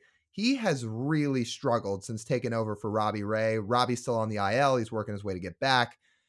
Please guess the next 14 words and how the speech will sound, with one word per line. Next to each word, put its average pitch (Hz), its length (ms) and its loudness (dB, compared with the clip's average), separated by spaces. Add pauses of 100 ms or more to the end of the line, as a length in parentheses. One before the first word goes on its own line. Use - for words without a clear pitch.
(220)
Flexen's 240 520 0
gotten 170 320 6
knocked 143 320 4
around 123 320 4
pretty 131 220 -2
hard 117 260 2
in 110 60 -4
his 98 100 -6
last 110 320 -2
couple 107 240 -2
outings. 123 580 -4 (360)
It's - 100 -18
funny, 277 340 2
though. 127 440 4